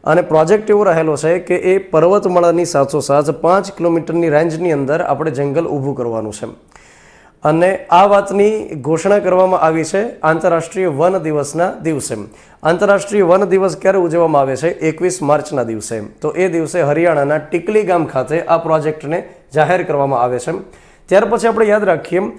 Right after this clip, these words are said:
કે અરવલ્લી પર્વતમાળાની આસપાસની અંદર જંગલ વિસ્તાર ઊભો કરવાનો સૌથી પહેલી વખત વિચાર બે હજાર ઓગણીસની અંદર એક વ્યક્તિ રજૂ કરે છે, જેનું નામ રહેલું છે વિજયપાલ બધેલ.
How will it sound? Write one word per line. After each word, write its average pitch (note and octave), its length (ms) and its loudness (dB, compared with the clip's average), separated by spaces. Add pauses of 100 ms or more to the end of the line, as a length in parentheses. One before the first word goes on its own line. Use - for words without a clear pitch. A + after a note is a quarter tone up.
(220)
કે F3+ 100 2
અરવલ્લી F#3 480 4
પર્વતમાળાની G3+ 680 2
આસપાસની F#3+ 540 0
અંદર F3+ 240 0
જંગલ D#3+ 380 0
વિસ્તાર F#3 320 -2
ઊભો F3 240 0
કરવાનો F3+ 360 2
સૌથી E3+ 340 -2
પહેલી E3+ 320 0
વખત F#3 300 -2
વિચાર E3 360 -2
બે D#3 120 -2
હજાર D#3+ 280 0
ઓગણીસની F3 580 -2
અંદર C#3+ 280 0
એક D#3+ 220 -4
વ્યક્તિ D3+ 340 -4
રજૂ C#3+ 200 -2
કરે C3+ 240 -2
છે, F#3 180 -6
જેનું E3 240 -2
નામ E3 220 0
રહેલું C#3+ 280 0
છે F#3+ 160 -6
વિજયપાલ D#3+ 600 -2
બધેલ. C3+ 460 0